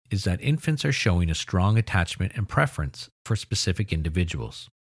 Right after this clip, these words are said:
They will protest when separated from the primary attachment figure. That's separation anxiety. And by the way, it's actually a positive thing in the first two years of life,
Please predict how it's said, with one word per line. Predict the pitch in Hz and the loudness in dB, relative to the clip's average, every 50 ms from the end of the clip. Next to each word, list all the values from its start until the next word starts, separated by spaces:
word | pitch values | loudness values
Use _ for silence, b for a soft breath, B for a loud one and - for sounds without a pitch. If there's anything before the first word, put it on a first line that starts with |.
| _ _ _ | _ _ _
They | - 98 | 2 2
will | 90 87 80 | 2 2 -2
protest | 80 - - 147 143 135 - 135 135 139 - - | 0 2 2 4 4 4 4 4 4 4 2 0
when | 101 82 | -2 0
separated | - - 131 127 - - 131 131 123 131 - | 2 2 2 2 4 4 4 4 4 2 2
from | - 135 123 | 2 4 4
the | 117 | 4
primary | - - 127 123 120 120 123 120 117 | 4 4 4 4 6 6 4 4 4
attachment | 113 - - 117 120 - - - 113 - | 4 2 2 2 2 0 -2 -2 -2 0
figure. | - 123 113 110 117 123 131 - _ _ - | 2 2 2 4 2 2 0 -2 _ _ -4
That's | 80 98 - | -4 -2 0
separation | - - 101 - 104 98 101 - - 107 | 0 -2 0 0 0 0 0 0 0 2
anxiety. | 95 92 90 87 110 117 117 95 78 73 87 113 120 - - | 2 2 4 4 4 4 4 4 4 2 0 -2 -2 -4 -2
And | 120 117 | 0 2
by | 143 180 180 | 4 4 4
the | 139 135 | 4 2
way, | 170 165 101 92 - - | 4 2 2 2 0 -2
it's | 107 - | -2 0
actually | - 113 127 - - 117 | 0 0 0 0 0 -2
a | 90 78 | -2 -2
positive | - - - 131 139 156 151 143 110 90 | -2 -2 2 2 2 2 2 2 0 0
thing | - - 82 80 | 0 0 0 0
in | 80 80 | 2 0
the | 87 | 0
first | - - - 101 - - | -2 0 0 0 0 0
two | - 104 | 0 2
years | 90 85 85 80 78 | 2 4 2 2 0
of | 73 - | 0 2
life, | 113 139 135 104 98 101 | 2 4 4 4 2 0